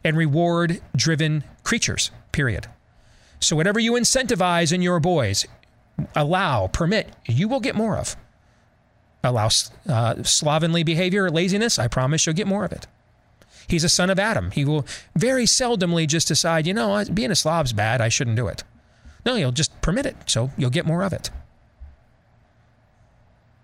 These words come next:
Men and young, young boys or men, whether it's your husband or small children, uh, if they possess a penis,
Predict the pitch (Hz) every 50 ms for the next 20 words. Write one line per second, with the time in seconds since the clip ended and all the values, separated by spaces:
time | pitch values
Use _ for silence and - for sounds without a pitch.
0 | _ _ _ _ _ _ _ _ _ _ _ _ _ _ _ _ _ _ _ _
1 | _ _ _ _ _ _ _ - - _ _ _ _ _ _ _ _ _ _ _
2 | _ _ _ - 160 160 180 202 202 214 - - 170 165 165 165 185 196 202 -
3 | 180 151 180 202 214 185 147 185 196 196 220 247 208 - - - 185 202 214 190
4 | 185 190 226 247 220 165 151 151 151 139 - 123 117 131 190 196 175 196 214 220
5 | 214 - - 143 123 117 113 117 127 - - - - 170 170 185 - - 202 202
6 | 190 240 233 240 226 - - - - - - - _ _ - - 139 117 127 131
7 | 151 - 180 156 - 170 156 131 - - 156 131 175 190 - - 185 - 294 269
8 | 233 175 - - - -